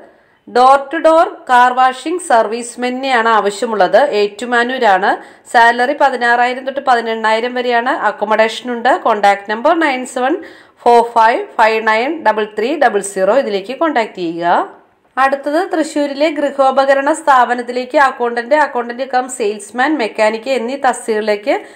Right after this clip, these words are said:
യുവതി യുവാക്കളെ ആവശ്യമുണ്ട്. കോൺടാക്ട് നമ്പർ നയൻ ഫോർ ഫോർ സെവൻ വൺ ടു വൺ നയൻ ഡബിൾ ത്രീ, ഇതിലേക്ക് വിളിക്കുക. അടുത്ത ഒഴിവ് വരുന്നത്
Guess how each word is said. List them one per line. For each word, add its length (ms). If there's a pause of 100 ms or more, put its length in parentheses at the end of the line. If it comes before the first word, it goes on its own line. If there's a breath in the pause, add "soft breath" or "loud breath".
(240 loud breath)
യുവതി 300
യുവാക്കളെ 500
ആവശ്യമുണ്ട്. 460 (120)
കോൺടാക്ട് 420
നമ്പർ 200 (100)
നയൻ 280
ഫോർ 240
ഫോർ 160 (160)
സെവൻ 200 (100)
വൺ 120 (200)
ടു 160
വൺ 140 (120)
നയൻ 240
ഡബിൾ 180 (140)
ത്രീ, 200
ഇതിലേക്ക് 360
വിളിക്കുക. 400 (960)
അടുത്ത 220 (100)
ഒഴിവ് 280
വരുന്നത് 360